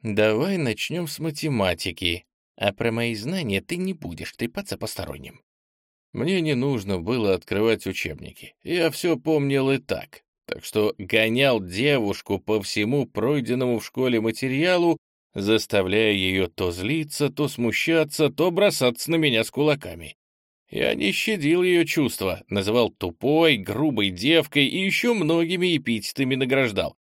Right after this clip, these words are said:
пока не понял, что ее знания остановились где-то на уровне средней школы. Как она учится сейчас, было совершенно непонятно.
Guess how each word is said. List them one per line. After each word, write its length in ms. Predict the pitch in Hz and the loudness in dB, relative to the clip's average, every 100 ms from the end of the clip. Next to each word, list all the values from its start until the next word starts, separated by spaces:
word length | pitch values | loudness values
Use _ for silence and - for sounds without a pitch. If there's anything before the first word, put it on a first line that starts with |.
| _ _ _ | _ _ _
пока 260 | 95 95 107 | -2 0 0
не 140 | 120 | -2
понял, 520 | 123 214 208 196 131 | 0 0 2 2 0
что 260 | _ - 202 | _ -8 -2
ее 220 | 226 190 | 0 0
знания 460 | 107 120 160 123 104 | -2 -4 -2 0 0
остановились 580 | - 101 131 165 113 92 | 0 -4 0 0 -2 -2
где-то 240 | 135 - | -4 0
на 80 | 107 | 2
уровне 480 | 120 107 101 95 - - | 2 2 2 -2 -4 -12
средней 500 | - 110 92 101 120 | -2 -2 0 -4 -4
школы. 520 | - - 62 52 - _ _ _ _ _ _ | -6 -12 -16 -16 -20 _ _ _ _ _ _
Как 360 | 98 113 117 120 | 2 4 4 0
она 240 | 110 104 | 0 0
учится 520 | 117 123 113 - 110 | 0 -2 -4 -4 -4
сейчас, 600 | 95 98 87 - 170 135 87 | -2 -2 -2 -2 -2 -2 -2
было 240 | 127 143 | -2 -2
совершенно 720 | - 113 135 - - 156 196 | 0 0 0 0 0 0 0
непонятно. 720 | 190 156 113 90 - - - | 0 -2 -2 -4 -12 -20 -20